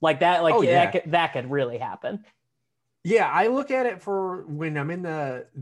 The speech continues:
Speaker 2: the, the, the, the, the weird spot of running backs of, like, so just, like, doing the forward thinking of, like, all right, so what are guys from this group though could be,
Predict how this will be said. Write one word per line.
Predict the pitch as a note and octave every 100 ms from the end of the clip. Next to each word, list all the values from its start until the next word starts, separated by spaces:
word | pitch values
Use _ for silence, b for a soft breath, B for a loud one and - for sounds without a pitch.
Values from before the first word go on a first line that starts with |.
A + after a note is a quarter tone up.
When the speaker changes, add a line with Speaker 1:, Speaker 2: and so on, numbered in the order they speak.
| B2
Speaker 2:
the, | C3 B2 A#2 A#2 C3+ _ -
the, | C#3 B2
the, | B2 A#2+ A#2 A#2+ _
the, | A#2 G#2+ _ _ _ _ _ _ _ _ _ _
the | B2
weird | A#2 D3 D3+ C#3+
spot | C#3+ B2+
of | A#2
running | A2+ A#2+ A#2+
backs | A2 G#2 G2+ -
of, | A2+ A#2+
like, | A2 - _
so | - E3
just, | D3+
like, | D#3+ C#3+
doing | G#3+
the | G3
forward | - E3 D#3
thinking | C#3+ B2+ B2
of, | A#2
like, | A2+ G#2+
all | B2+
right, | B2 G#2+
so | - A2 - _
what | C#3 C#3+ G#3
are | C4
guys | - D3+ D#3+ D#3
from | C3+ C#3
this | C#3+
group | - C3+ C3+
though | D3+ D3+
could | D3+ C3+ B2
be, | C3 C3 C3 B2